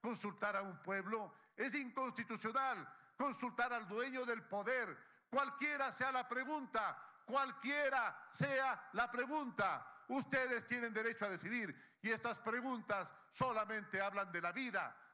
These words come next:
hablan del honor, hablan del respeto, hablan de la dignidad, hablan de la alternabilidad, hablan de la democracia, hablan del futuro que debe tener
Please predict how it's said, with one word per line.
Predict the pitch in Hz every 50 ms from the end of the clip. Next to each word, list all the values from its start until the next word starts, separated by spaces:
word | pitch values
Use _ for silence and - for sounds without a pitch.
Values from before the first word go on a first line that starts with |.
| _ _ _ _ -
hablan | 151 170 185 190 190
del | 170 175 175
honor, | 175 180 196 247 247 226 202 151 113 - - - - _
hablan | - 160 185 196 190 180
del | 170 175 160
respeto, | 170 175 - - - 539 508 - - 185 156 123 - - - _ _
hablan | - 165 196 208 208 196
de | 185 190
la | 190 190
dignidad, | 175 202 175 180 185 180 180 254 285 254 240 - - - - - - - - - _ _ _ -
hablan | 202 233 233 233 220
de | 196 226
la | 220 220
alternabilidad, | 214 196 - 208 208 196 175 202 196 190 196 190 196 208 254 254 226 196 160 - - - - - - - -
hablan | - 240 240 233 220 208
de | 190 190
la | 190 196
democracia, | 196 196 190 196 190 190 240 269 240 - - 208 190 165 131 117 - - - - -
hablan | - 240 285 262 247 240 240 233 220 175 - - - -
del | - 254 247 220
futuro | - - 262 254 - 311 339 311 254 233 190 135 - - - - - -
que | - 202
debe | 208 226 214 214 208
tener | - 208 190 202 214 220 208 185